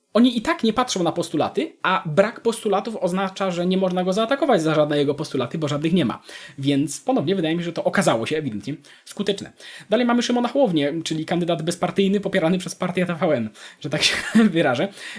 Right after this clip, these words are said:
Y, natomiast, o, odkładając żarty, trzynaście procent to też jest bardzo dobry wynik jak na pa-, kandydata bezpartyjnego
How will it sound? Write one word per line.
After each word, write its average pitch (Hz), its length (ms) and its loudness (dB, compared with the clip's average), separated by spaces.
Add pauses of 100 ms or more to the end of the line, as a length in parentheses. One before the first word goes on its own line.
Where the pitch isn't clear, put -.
(120)
Y, 151 180 2
natomiast, 220 380 2
o, 214 280 2
odkładając 196 380 2
żarty, 196 260 4
trzynaście 233 380 2
procent 233 280 -2
to 349 80 -4
też 349 100 -2
jest 240 120 4
bardzo 220 180 2
dobry 220 220 2
wynik 294 200 2
jak 156 120 0
na 160 180 0
pa-, 143 160 -4
kandydata 156 500 -2
bezpartyjnego 151 720 -2